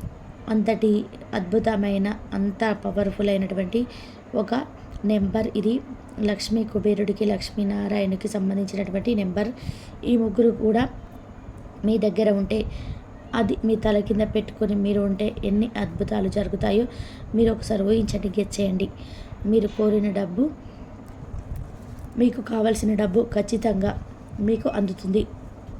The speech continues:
మీ బ్యాంక్ అకౌంట్లో పడుతుంది, మీ బీరువా నిండుతుంది.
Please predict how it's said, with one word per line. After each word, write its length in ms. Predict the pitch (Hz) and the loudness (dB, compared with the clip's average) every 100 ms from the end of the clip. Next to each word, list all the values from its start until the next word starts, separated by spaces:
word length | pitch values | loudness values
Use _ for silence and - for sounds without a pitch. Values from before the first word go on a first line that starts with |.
| - - - - - | -10 -10 -12 -8 0
మీ 160 | 196 214 | 2 4
బ్యాంక్ 360 | 202 208 208 | 4 2 0
అకౌంట్లో 420 | 214 220 190 196 | 0 0 0 2
పడుతుంది, 380 | 208 202 - 196 | 2 0 0 0
మీ 80 | 196 | 2
బీరువా 320 | 196 196 202 | 2 2 2
నిండుతుంది. 560 | 208 190 180 185 180 | 2 0 -2 -4 -2